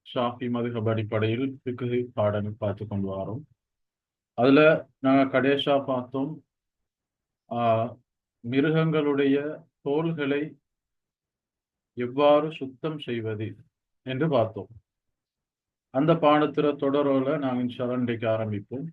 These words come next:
ஆ, நாய்,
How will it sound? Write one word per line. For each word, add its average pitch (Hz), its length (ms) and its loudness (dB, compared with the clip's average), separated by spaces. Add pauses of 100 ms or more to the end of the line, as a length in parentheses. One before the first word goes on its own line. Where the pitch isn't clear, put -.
(1600)
ஆ, 113 400 2 (2000)
நாய், 147 560 2